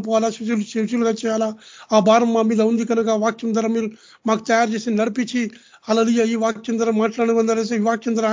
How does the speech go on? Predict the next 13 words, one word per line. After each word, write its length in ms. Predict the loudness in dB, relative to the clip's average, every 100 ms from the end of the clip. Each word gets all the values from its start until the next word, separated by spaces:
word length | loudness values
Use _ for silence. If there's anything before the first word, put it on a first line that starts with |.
| -2
ఆశయం 200 | -2 -2 0 0
ఉంటే 160 | 2 0 -2 -14 -12 0 2
మళ్ళీ 140 | 4 2
తొలగించి 460 | 4 4 4 0 -4 -6 _ _ -6
హల్లెలూయా 340 | 0 2 2 0 2
విడుదల 360 | 2 4 2 0
చేసి 140 | -4 -2 0
మీరు 140 | -2 -4
పరిశుద్ధంగా 420 | -6 -4 -2 0 0
మేము 100 | -2
పరిశుద్ధంగా 340 | -6 -4 -2 0
ఉండాలా. 280 | 0 0 -4 -12 _ -4
ఈ 40 | 2